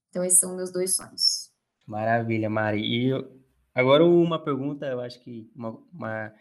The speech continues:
Speaker 2: é mais uma curiosidade, né? É, qual foi o melhor Shandong que você já tomou?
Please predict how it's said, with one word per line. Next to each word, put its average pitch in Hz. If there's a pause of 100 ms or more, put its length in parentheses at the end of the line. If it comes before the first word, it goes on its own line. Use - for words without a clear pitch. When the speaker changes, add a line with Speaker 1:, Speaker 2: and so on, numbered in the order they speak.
(120)
Speaker 2:
é -
mais 127
uma 143
curiosidade, 131
né? 123 (360)
É, 107
qual 131
foi 185
o 170
melhor 151
Shandong 120
que 117
você 110
já 107
tomou? 101